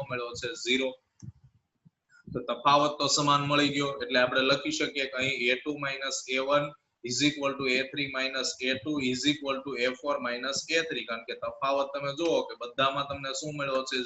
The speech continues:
ઝીરો. અને જ્યારે તફાવત ઝીરો એટલે કે સમાન મળે છે તો સમાંતર શ્રેણી કહેવાશે. તો આના પરથી આપણે લખી શકીએ કે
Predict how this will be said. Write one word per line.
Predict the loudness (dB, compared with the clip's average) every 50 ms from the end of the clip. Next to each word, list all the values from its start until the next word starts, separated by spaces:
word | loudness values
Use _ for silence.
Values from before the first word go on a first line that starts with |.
| -2
ઝીરો. | 0 0 0 0 -2 -8 -12 _ _ _ _ _ _ _ _ -8
અને | -8 -8 -4 0
જ્યારે | 2 4 4 2 2
તફાવત | -2 -4 -4 0 2 4 6 6 6 4 2 0 0
ઝીરો | 2 4 4 6 4 4
એટલે | 2 2 0
કે | -2 -2
સમાન | -4 -2 0 0 2 4 6 6 6 4 2 0 0
મળે | 4 6 8 8 8 6
છે | 2 0 -4 -6 -8 _ _ _ _ _ _ _ -2
તો | 0 0 0
સમાંતર | 0 -2 -2 0 0 0 0 0 0 0 0 0
શ્રેણી | 0 0 0 2 2 2 0 0 -2 -4 -10 _ -20 -6 _
કહેવાશે. | 4 6 8 8 8 8 6 4 0 -2 -2
તો | 0 0
આના | 0 2 2 0 2
પરથી | 0 0 0 2 2
આપણે | 2 2 2 2
લખી | 2 2 0 0 -2 -2 -2
શકીએ | -2 -2 -2 -2 -4
કે | -4 -6